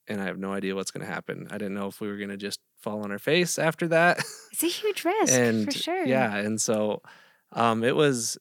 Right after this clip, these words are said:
Speaker 1: it was awesome to be able to just start painting 'em. And the f-, more I painted and the quicker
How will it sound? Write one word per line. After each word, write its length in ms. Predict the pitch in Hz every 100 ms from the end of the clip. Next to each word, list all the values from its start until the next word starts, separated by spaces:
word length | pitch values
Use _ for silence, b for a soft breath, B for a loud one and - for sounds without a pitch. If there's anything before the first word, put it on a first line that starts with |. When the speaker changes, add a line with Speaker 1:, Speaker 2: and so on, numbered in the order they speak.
| _
Speaker 1:
it 60 | 139
was 240 | 156 151 117
awesome 440 | 123 127 - 123
to 60 | 113
be 100 | 113
able 120 | 110
to 60 | 107
just 160 | 104
start 280 | - 104 -
painting 320 | - 123 113
'em. 160 | 123 117
And 100 | 107
the 40 |
f-, 120 | 101 -
more 320 | 120 123 123
I 100 | 110
painted 420 | - 113 113 113
and 100 | 107
the 80 | 104
quicker 600 | - - 110 113 107 104